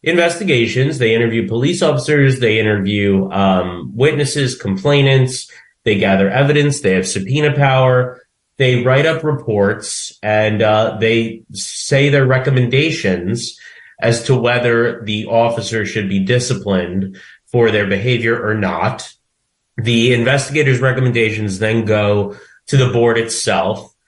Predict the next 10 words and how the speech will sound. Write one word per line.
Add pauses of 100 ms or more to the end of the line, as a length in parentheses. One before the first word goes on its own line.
(240)
which
is
comprised
of
board
members
who
are
appointed
by